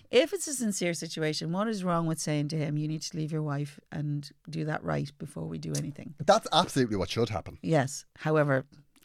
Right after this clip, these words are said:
Speaker 2: But it won't happen.
Speaker 1: But it's already not happening.
Speaker 2: It's already not happening.
Speaker 1: <laughs> And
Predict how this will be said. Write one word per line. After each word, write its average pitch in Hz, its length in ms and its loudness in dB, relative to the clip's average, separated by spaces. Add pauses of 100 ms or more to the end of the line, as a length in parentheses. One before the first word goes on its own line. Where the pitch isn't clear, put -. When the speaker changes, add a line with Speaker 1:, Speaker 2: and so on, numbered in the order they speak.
(140)
Speaker 2:
But 151 100 12
it 131 80 8
won't 165 240 6
happen. - 340 -6
Speaker 1:
But 165 200 4
it's 160 120 2
already 175 320 6
not 156 220 2
happening. - 400 -6
Speaker 2:
It's - 120 -2
already 107 300 4
not 90 180 4
happening. 80 340 -10
Speaker 1:
<laughs> - 500 -20
And 180 420 6